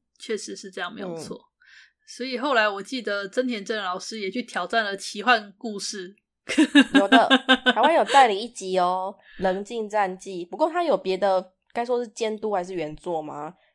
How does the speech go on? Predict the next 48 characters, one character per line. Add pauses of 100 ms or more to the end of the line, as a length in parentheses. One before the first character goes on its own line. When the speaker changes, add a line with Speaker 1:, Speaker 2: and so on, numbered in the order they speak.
(120)
Speaker 2:
就
是
协
理。
Speaker 1:
嗯，
对， (680)
是，
Speaker 2:
并
不
是
真
田
真
人
老
师
一
个
人 (380)
那
个
单
纲
的。 (400)
Speaker 1:
但
但，
但
是
我
觉
得
其
实
跟
他
的， (220)
跟
他
的
风
格
不
太
搭，
讲
老
实
话。